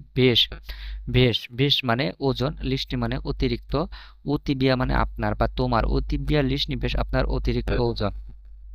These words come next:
আহ, তো ভি-, আহ, লিসনি দিয়ে আরও একটি গুরুত্বপূর্ণ সেন্টেন্স, সেটি হলো, "উমিনিয়া ইয়েস্ত", আমার আছে, আমার আছে বা আমার রয়েছে,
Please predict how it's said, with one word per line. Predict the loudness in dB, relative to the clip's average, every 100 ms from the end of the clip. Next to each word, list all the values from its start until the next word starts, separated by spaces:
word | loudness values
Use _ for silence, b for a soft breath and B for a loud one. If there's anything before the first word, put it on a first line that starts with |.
| -12 -10 -10 -8 -8 -8 -8 -10 -12 -12 -10 -8 B B B B B -2 0
আহ, | 2 4 4 4 2 0
তো | 2 2
ভি-, | 2 2 4 4 4
আহ, | 4
লিসনি | 4 2 2 0
দিয়ে | 2
আরও | 4 4
একটি | 2 0
গুরুত্বপূর্ণ | 0 0 0 0 0 0 0
সেন্টেন্স, | 0 0 2 0
সেটি | 0 0 2
হলো, | 2 2 0 0
"উমিনিয়া | -2 0 0 2
ইয়েস্ত", | 2 4 2 2 -2 -4 0
আমার | 2 4 4
আছে, | 2 2 0 -2 B B B B B -2 -2 0
আমার | 2 4 6
আছে | 6 4 2 0
বা | 2 2
আমার | 2 2 2 2
রয়েছে, | 2 2 0 0 0 0